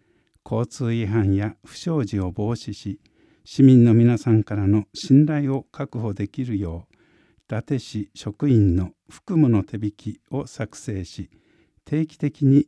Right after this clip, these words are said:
周知しています。四、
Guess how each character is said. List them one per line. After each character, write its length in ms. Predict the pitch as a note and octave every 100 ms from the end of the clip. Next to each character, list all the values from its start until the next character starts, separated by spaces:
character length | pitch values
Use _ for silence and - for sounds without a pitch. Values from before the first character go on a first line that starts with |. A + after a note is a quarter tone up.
| _
周 300 | - A#2 A2
知 180 | - G#2+
し 120 | -
て 100 | G2+
い 160 | G2+
ま 180 | G#2 G2+
す。 220 | G#2 - _ _ _ _ _ _ _ _ _ _ _ _ _ _
四、 360 | E3 C#3+ A#2+ E2